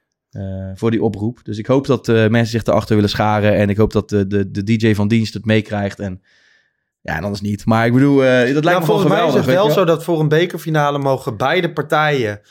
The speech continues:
Speaker 2: eh, een aantal nummertjes
Speaker 1: Ja.
Speaker 2: aanleveren. Dus dan krijg je een pa-, aantal P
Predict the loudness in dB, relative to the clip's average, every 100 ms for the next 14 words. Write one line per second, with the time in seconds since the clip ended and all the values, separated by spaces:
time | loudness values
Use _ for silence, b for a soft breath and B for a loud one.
0 | b b -4 -2 0 -2 -2 -2 -2 0
1 | 2 0 0 0 2 2 2 2 0 0
2 | 0 0 b b -12 -8 -4 -4 -4 -2
3 | -4 -4 -4 -4 -2 -4 -2